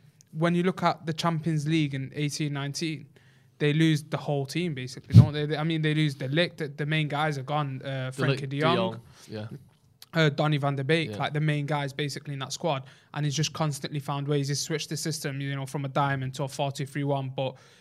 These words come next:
Speaker 1: it's a lot more fluid than our four two three one, for example, and, um, yeah, and I think that that's what I really like about Ten Hag. He, he feels like he, he improves a lot as the years go on.
Speaker 2: Ziyech as well,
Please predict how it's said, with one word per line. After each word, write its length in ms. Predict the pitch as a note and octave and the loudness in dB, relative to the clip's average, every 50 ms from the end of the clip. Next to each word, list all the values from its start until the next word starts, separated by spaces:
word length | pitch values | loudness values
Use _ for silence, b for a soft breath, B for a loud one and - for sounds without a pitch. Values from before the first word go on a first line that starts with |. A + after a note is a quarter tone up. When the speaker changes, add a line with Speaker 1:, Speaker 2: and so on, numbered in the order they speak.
| b b b | b b b
Speaker 1:
it's 180 | - C#3+ - | -8 -4 -2
a 60 | E3 D#3 | 2 2
lot 160 | D#3+ C#3+ D3+ | 2 2 2
more 120 | D3 C3+ | -2 -6
fluid 380 | - - - D#3 D3 C#3+ C3+ B2+ | -6 -4 -2 -2 0 0 -2 -2
than 140 | C#3 C3+ C#3 | -4 -4 -4
our 160 | C#3 C#3 C3 | -4 -4 -4
four 180 | - C#3 C3 | -4 -4 -6
two 140 | B2+ - C3+ | -6 -8 -12
three 180 | C3 - C#3+ C#3 | -10 -8 -6 -4
one, 180 | C3+ C3 C3 | -4 -4 -6
for 140 | C3 - C#3 | -6 -6 -6
example, 540 | C3 C3 C3+ C3+ C3+ C3+ C3 C3+ C3+ B2+ B2 | -6 -4 -4 -4 -4 -4 -6 -6 -8 -8 -8
and, 240 | B2 B2+ B2+ B2 C3 | -8 -10 -10 -8 -6
um, 240 | C3+ C3 B2+ C3 C3 b b b b b b b b b | -6 -6 -6 -8 -10 b b b b b b b b b
yeah, 180 | F3+ F3+ F3 | 2 4 4
and 120 | E3+ F3 F#3 | 4 2 0
I 40 | F3 | 0
think 200 | E3 A3 G3 F#3 | 0 0 0 0
that 140 | G3 F#3 - | 0 0 0
that's 200 | F#3+ F3+ - - | -2 -2 0 0
what 60 | E3+ | 0
I 20 | |
really 160 | F3 F3 E3+ E3 | 2 2 4 4
like 240 | D#3+ D3+ D3 - | 4 4 4 2
about 180 | D3+ C#3+ C#3 - | 0 -2 -2 -2
Ten 160 | - D3+ C#3+ | -2 -2 0
Hag. 180 | C#3+ C#3 C3 C3+ | 0 0 0 0
He, 100 | C3+ D3 C3+ | -2 -4 -4
he 260 | D3 D#3 D#3+ E3 D#3+ | -6 -8 -8 -8 -8
feels 260 | D#3 - F#3 F#3 E3+ | -4 0 2 2 4
like 140 | F3 D#3+ D#3 - | 4 2 2 0
he, 140 | D#3+ D3 D3+ - | -4 -4 -4 -4
he 120 | D3+ D3 | -2 -2
improves 460 | D3+ D3 - - D#3 D3 C#3 B2+ - | -2 -2 0 0 0 0 0 0 -2
a 40 | C3 | -2
lot 220 | C3 B2 - - | -2 -2 -4 -4
as 100 | B2 C3 | -6 -8
the 120 | C3 - C3+ | -8 -6 -6
years 180 | C3+ C3 C3 | -4 -4 -6
go 160 | C3 A#2+ A#2 B2 | -8 -8 -10 -10
on. 160 | C3 C#3 C3 - - - - - - | -10 -10 -12 -16 -20 -20 -20 -16 -12
Speaker 2:
Ziyech 380 | A#2+ A2+ B2 A#2 G#2+ G#2 G#2 - | -8 -4 -2 -2 -2 -2 -4 -10
as 100 | - G#2 | -10 -10
well, 160 | G2 G2 | -10 -12